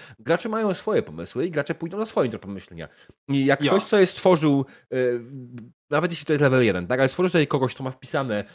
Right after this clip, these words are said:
Speaker 1: zabi-, e, w, w swojej historii, że chce zabijać smoki,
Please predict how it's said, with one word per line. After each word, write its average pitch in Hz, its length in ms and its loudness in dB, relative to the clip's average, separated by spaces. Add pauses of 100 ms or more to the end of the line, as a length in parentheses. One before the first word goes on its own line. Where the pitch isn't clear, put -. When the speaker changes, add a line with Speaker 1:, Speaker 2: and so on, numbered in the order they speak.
(180)
Speaker 1:
zabi-, 123 480 -2
e, - 20 -4 (320)
w, 127 500 -2 (340)
w - 40 -8
swojej 135 280 -2
historii, 127 380 -6
że 101 60 -10
chce 147 120 -8
zabijać 127 380 -2
smoki, 117 440 -6